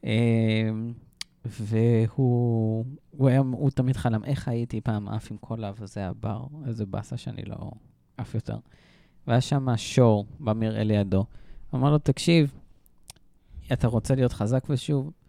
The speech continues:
תאכל את ה-, סליחה, את הקקי שלי."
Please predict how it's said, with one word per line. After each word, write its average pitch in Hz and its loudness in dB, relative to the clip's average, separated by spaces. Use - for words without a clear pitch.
תאכל 190 2
את 190 -2
ה-, 165 2
סליחה, 123 -2
את - -8
הקקי 214 -2
שלי." 185 -2